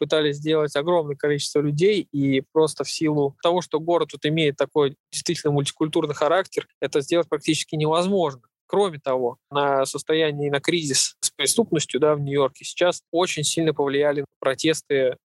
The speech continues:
две тысячи двадцатого года. Полицию загнобили, протестующих и преступные элементы, наоборот, распустили и дали им волю.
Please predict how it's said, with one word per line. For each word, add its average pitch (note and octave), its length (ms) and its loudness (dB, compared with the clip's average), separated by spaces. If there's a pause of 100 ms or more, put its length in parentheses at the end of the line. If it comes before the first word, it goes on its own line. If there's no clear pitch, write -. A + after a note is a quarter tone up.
две C3 100 0
тысячи D3 240 0
двадцатого C#3 540 0
года. C3 340 -2
Полицию C#3 460 0
загнобили, F#3 720 0 (200)
протестующих D3 840 0
и C#3 100 0
преступные D3+ 540 -2
элементы, C3+ 580 0
наоборот, D3 400 0
распустили F#3+ 680 -2
и D#3+ 60 0
дали D#3+ 260 2
им D#3 160 -6
волю. D#3 360 0